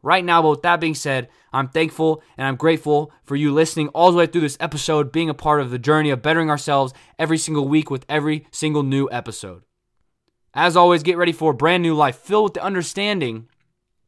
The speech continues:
that this life that we live is under our choice. It's under our control. We control, we control, and what we can control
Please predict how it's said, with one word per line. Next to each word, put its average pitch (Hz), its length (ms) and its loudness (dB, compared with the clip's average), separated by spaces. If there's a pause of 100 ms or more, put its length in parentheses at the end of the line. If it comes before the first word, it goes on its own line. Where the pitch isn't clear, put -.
(720)
that 135 100 -8
this 160 200 -4
life 175 440 2
that 139 140 -2
we 151 120 -2
live 151 420 0
is 127 160 -6
under 147 300 -4
our 160 320 2 (280)
choice. - 520 -8 (220)
It's 147 100 -4
under 175 160 4 (120)
our 196 300 8
control. 131 540 -8 (240)
We 196 180 -2
control, 214 400 4
we 202 120 2
control, 208 500 2
and 170 220 -2
what 165 200 0
we 196 120 -4
can 185 140 -6
control 175 640 4